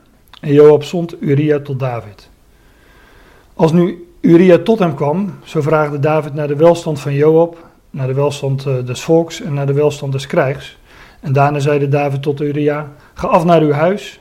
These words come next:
en was uw voeten.' En toen Uria uit des konings huis uitging, volgde hem een gerecht des konings achterna.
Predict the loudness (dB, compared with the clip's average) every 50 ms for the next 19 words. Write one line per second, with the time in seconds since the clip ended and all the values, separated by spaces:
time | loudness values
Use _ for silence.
0 | _ -12 -10 -4 -2 0 0 0 -2 -4 -4 -2 -2 -4 -4 -6 -10 -12 -16 _
1 | _ _ _ _ _ _ -20 -20 -20 -20 _ -12 -8 -4 0 0 2 2 2 4
2 | 4 4 4 4 4 4 2 0 -2 -4 -4 -2 0 0 0 0 -2 -2 -2 -2
3 | -2 -2 -4 -4 -6 -6 -8 -8 -8 -6 -4 -4 -2 -2 -2 -2 -2 -4 -4 -6
4 | -8 -8 -6 -4 -4 -4 -6 -6 -8 -10 -6 -2 0 2 2 2 0 -4 -8 -10
5 | -10 -8 -6 -4 -4 -4 -6 -8